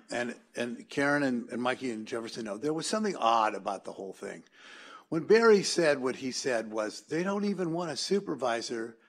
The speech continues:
on a red flag day." And Janice Hahn went,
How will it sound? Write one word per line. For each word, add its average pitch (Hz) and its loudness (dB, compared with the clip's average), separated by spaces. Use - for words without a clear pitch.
on 135 2
a 135 2
red 139 2
flag 160 4
day." 95 -4
And 123 -6
Janice 170 -2
Hahn 143 -2
went, 110 -6